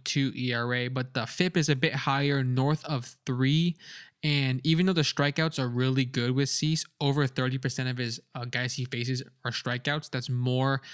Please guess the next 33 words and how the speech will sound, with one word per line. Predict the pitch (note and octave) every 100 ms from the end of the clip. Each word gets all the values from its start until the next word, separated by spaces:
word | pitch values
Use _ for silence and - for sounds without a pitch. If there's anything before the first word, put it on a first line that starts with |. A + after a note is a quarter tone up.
| - -
than | C#3 C3 B2+ B2 -
almost | D#3 F#3+ F#3 - -
anyone | D3+ D#3+ E3 D#3 D#3 C#3+
besides, | B2+ A#2+ - C3 C3 C3 B2 A#2+ - - - - -
like, | D3+ B2 B2
Burns, | B2+ B2+ C#3+ D#3+ F3 F3 F3 D#3+ D3 D3 _ D#3
Rodon, | C3 C3 C3 C3 C3 C#3+
and | C#3 B2+
Ohtani. | A#2+ - B2+ D3 F#3 G#3
Like, | D#3 C#3+
it's | D#3+
a | C#3+
really | C3+ E3 C#3+
high | D3+ C#3
number, | C3+ B2+ A#2
but | A#2 B2+
he |
does | C3 E3+
walk | C3+ C3 C3+ - _ -
quite | - C#3+ C#3
a | B2+
few. | - B2+ A#2+ D3+
Over | D3+ D#3+ D3
ten | - - D3 D3+
percent | D3+ C3 C3+ C3+ C3 - - - -
of | C#3+
the | C3
guys | C3+ C3
he | C3
faces, | B2+ B2+ B2+ C3 B2 - - - - E3
uh, | B2+
he | A#2 C3
walks. | B2 A#2+ A#2 A#2+ -